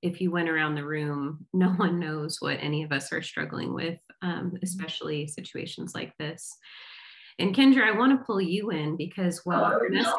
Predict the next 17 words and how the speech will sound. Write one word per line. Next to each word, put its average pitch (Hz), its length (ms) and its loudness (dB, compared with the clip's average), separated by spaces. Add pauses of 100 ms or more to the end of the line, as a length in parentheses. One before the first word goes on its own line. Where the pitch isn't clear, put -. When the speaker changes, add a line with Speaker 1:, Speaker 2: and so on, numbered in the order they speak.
Speaker 1:
abuse 190 540 -2
can 269 220 4
occur 180 320 2
in 156 80 -2
any 139 180 2
family, - 600 2 (1400)
it 202 100 2
is - 340 4
so 233 160 2
important - 560 2
to - 260 0
highlight 165 500 -2
the 160 60 -10
severity 170 840 -2
of 156 100 -8
abuse 143 560 -4
among 156 520 0